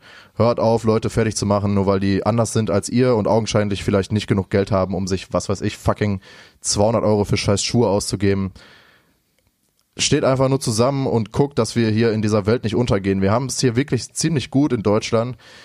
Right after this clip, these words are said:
Wir haben, äh, sehr viele Vorteile gegenüber anderen, anderen Ländern auf der Welt und, äh, gegenüber anderen, äh,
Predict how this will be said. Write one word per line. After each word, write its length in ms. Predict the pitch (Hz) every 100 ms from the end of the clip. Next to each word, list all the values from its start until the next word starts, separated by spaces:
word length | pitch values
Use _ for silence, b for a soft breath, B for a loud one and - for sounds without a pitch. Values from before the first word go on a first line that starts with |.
| B
Wir 120 | 110
haben, 260 | 117 117 117
äh, 520 | 110 110 110 110 107 - _
sehr 240 | 107 107 156
viele 200 | 147 131
Vorteile 480 | - 131 127 117
gegenüber 400 | 110 110 107 120
anderen, 320 | 101 127 123 110
anderen 240 | 113 113
Ländern 300 | 107 117 117
auf 140 | 101
der 160 | - 98
Welt 260 | 107 127 -
und, 280 | 107 107
äh, 380 | 87 104 101 98 B B B -
gegenüber 360 | 104 98 98
anderen, 380 | 101 107 101 101
äh, 460 | - 101 98 95